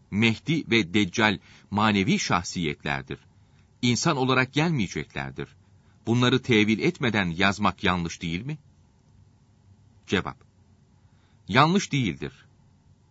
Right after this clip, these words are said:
Bunlar tevili gerektirmez. Bu husus eshab-ı kirama söylenince, "Bunun tevili nedir?" dememişler. "Ya Resulallah, o zaman bu bir sene gibi olacak günde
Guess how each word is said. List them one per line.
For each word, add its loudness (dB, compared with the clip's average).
Bunlar 0
tevili 4
gerektirmez. -4
Bu 0
husus -2
eshab-ı 0
kirama 0
söylenince, 0
"Bunun 2
tevili 2
nedir?" 2
dememişler. 0
"Ya 4
Resulallah, 0
o -2
zaman 2
bu -2
bir 2
sene 0
gibi 0
olacak 0
günde 2